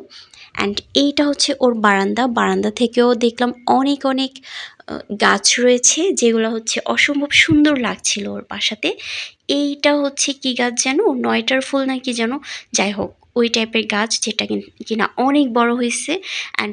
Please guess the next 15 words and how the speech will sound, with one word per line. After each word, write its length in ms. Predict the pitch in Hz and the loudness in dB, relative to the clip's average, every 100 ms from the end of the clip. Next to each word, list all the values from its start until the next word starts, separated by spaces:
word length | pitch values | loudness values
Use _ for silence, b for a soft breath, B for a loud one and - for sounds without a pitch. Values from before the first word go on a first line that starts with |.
| 220 | -2
ঝুলে 360 | - 277 269 233 | 0 2 2 0
আছে 360 | 214 - 302 | 0 0 2
ঝুড়ি 260 | - 262 226 | 2 2 2
থেকে। 400 | 226 - - 233 B B B - | -2 -6 -8 -8 B B B -4
And 160 | 208 196 - | -4 -4 -2
এই 180 | 262 262 | -2 0
পাশে 360 | 262 247 262 | 0 2 2
হচ্ছে, 600 | 247 240 - - 254 226 B B B - | 0 -2 0 2 2 -2 B B B -6
উম, 500 | 240 233 226 226 220 - - | -2 -2 -2 -2 -4 -4 -6
এটা 180 | 233 233 | -4 -6
কি 220 | 240 240 240 | -8 -10 _
প্ল্যান্ট? 360 | 285 427 403 - 247 | -2 -2 -2 -4 2
মানি 240 | 233 233 | 4 4
প্ল্যান্ট, 380 | 226 - 220 233 | 0 -6 -4 -8
হ্যাঁ, 200 | - 226 | -4 -6